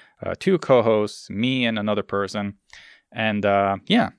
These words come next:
this is the end of the Max Bleichel podcast on F G C Hollywood. It's been a good time. Seven episodes. I recorded seven of these by myself. But, uh, yeah, moving forward, we'll be back with, with co-host.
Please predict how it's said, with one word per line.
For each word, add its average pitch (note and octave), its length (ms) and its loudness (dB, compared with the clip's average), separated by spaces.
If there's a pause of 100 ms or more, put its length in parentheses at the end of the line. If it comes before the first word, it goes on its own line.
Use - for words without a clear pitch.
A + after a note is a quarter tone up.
(120)
this - 160 -2
is C#3+ 120 -2
the B2 140 -2
end D3 200 0
of B2+ 100 -6
the A#2+ 60 -4
Max A#2 260 -2
Bleichel - 280 -4
podcast B2+ 500 -2
on A#2+ 160 -2
F B2 120 -2
G B2+ 80 -6
C B2 160 -6
Hollywood. B2+ 400 0
It's B2 100 -4
been G#2+ 160 -4
a G2+ 40 -4
good A2+ 200 -4
time. A#2 400 -4 (160)
Seven G3 320 2
episodes. B2 400 -2
I C3 60 2
recorded B2 380 0
seven D3 240 0
of B2+ 80 0
these D#3 220 -2
by C#3 140 2
myself. C3+ 640 -2 (640)
But, A2+ 260 -2
uh, G#2+ 140 6
yeah, G#2+ 180 2
moving C3 220 -2
forward, G2 240 -2
we'll F2+ 80 -8
be F#2 100 -8
back D#2+ 320 -6
with, E2 180 -10 (300)
with - 140 -18
co-host. G#2+ 680 -2